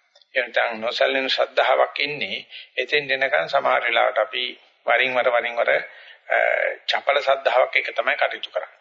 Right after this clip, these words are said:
ඉතින් මේකේ තියෙන මේ දෙක අතර ජයග්‍රහණයේ රහස තමයි, අ, පාවා නොදී සටන ගෙනියන එක. පාවා නොදී සටන යන මිනිහ අනිවාර්යයෙන්ම දිනනවා.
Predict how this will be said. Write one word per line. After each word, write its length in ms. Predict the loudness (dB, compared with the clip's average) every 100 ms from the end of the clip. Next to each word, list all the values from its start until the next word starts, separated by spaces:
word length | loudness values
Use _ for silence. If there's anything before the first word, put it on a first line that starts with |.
| _
ඉතින් 200 | -20 -12
මේකේ 240 | -8 -6 -6
තියෙන 260 | -6 -6
මේ 200 | -2 -2
දෙක 220 | 0 2 2
අතර 260 | 2 2 2 0 -6 -20 -20 -20 _ 0
ජයග්‍රහණයේ 680 | 4 4 2 0 0 2
රහස 280 | 2 2 0 0
තමයි, 440 | 0 -2 -2 -6 -8 -20 -20 _ _
අ, 80 | -4 -4 -2
පාවා 400 | 2 4 4 4
නොදී 340 | 0 -4 -4 -2
සටන 320 | -4 -2 -2
ගෙනියන 340 | -2 -6 -14
එක. 120 | -20 _ _ _ _ _ _ _ _ _ _ _ _ _ _ _ _ _
පාවා 220 | 2 4 4
නොදී 300 | 0 -2 0
සටන 240 | 0 0
යන 160 | 0 -2
මිනිහ 200 | -2 0
අනිවාර්යයෙන්ම 880 | -2 -4 -12 -2 2 4 2 -2 -4
දිනනවා. 440 | -8 -8 -18 _